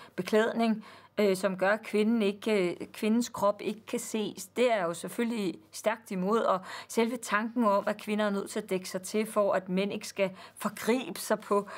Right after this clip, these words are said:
kvinden, øh, det synes jeg er helt grotesk. Altså, mænd må kunne finde ud af at styre sig selv. Så, så jeg forstår slet ikke det der med burkaerne. Jeg synes ikke, det hører til et oplyst samfund.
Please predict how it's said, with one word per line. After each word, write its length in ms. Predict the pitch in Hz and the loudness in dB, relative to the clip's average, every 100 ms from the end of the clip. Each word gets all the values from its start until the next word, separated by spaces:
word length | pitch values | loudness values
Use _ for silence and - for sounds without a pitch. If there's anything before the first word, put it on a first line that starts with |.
| - | -16
kvinden, 560 | - 190 180 208 240 226 - - - 196 | -4 2 4 4 4 2 -6 -18 -6 0
øh, 180 | 190 | 2
det 100 | 190 | 2
synes 200 | 190 214 | 0 0
jeg 200 | 190 165 | 0 0
er 40 | 151 | 0
helt 240 | 170 190 | -2 -2
grotesk. 600 | - 175 - 196 196 - - | -6 -8 -2 -2 -2 -6 -2
Altså, 360 | 170 - 180 | 0 -2 -4
mænd 280 | 175 180 185 | -4 -4 -4
må 280 | 208 190 180 - | -2 -2 -2 -8
kunne 160 | - 175 | -12 -10
finde 240 | 175 180 | -6 -4
ud 40 | |
af 160 | 202 196 | 0 0
at 80 | 170 | -2
styre 300 | - 180 190 | -6 -4 -4
sig 120 | 190 | -8
selv. 280 | - 175 165 | -6 -6 -4
Så, 200 | - 185 185 - - | -2 -2 -4 -14 -14
så 260 | - 202 180 | -2 0 2
jeg 120 | - | 0
forstår 300 | 247 - 277 | -2 -2 -2
slet 240 | 277 269 233 | -2 -2 -2
ikke 140 | 220 | -2
det 120 | 214 | -2
der 120 | 196 190 | -2 -2
med 120 | 180 | -4
burkaerne. 480 | 185 196 190 196 156 | -2 -2 0 -2 -2
Jeg 100 | 165 | -4
synes 240 | 233 - | -6 -6
ikke, 120 | 220 | -6
det 120 | 214 | -4
hører 140 | 202 180 | -2 -2
til 200 | - 208 | -2 -4
et 100 | 196 | -2
oplyst 420 | 180 185 196 185 | -2 -2 -6 -8
samfund. 420 | - 170 170 196 | -4 -4 -4 -8